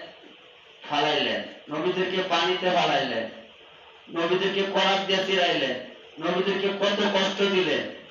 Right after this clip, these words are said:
এরকম বুঝ দিতেন, আমাদের নবীদেরকে দেখাইতেন যে, "দেখ-, দেখো তোমার আগের নবীরা এরকম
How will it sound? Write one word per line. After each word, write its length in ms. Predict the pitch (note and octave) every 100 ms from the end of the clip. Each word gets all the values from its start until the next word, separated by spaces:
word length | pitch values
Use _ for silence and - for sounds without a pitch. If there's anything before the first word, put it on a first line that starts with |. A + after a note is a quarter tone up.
| - - - - - - - - - A3
এরকম 400 | A#3 A#3+ A#3 G3
বুঝ 480 | D#3 D#3+ G3 G3
দিতেন, 320 | G#3 G#3+ G#3+ G3+ - -
আমাদের 480 | D#3+ F3+ F#3 E3+ E3+
নবীদেরকে 640 | F3 F3 E3 E3+ E3 D#3+
দেখাইতেন 580 | D#3+ D#3+ C#3+ A2+ A2 G#2+ - A#2
যে, 60 |
"দেখ-, 960 | C#3+ C#3+ - - - - - - - G#2
দেখো 320 | C#3+ C#3+ D3
তোমার 280 | D3 D3 C#3+
আগের 380 | D3 D3 D#3+ D3
নবীরা 360 | C#3+ C#3+ C#3+ C#3
এরকম 340 | C3+ C3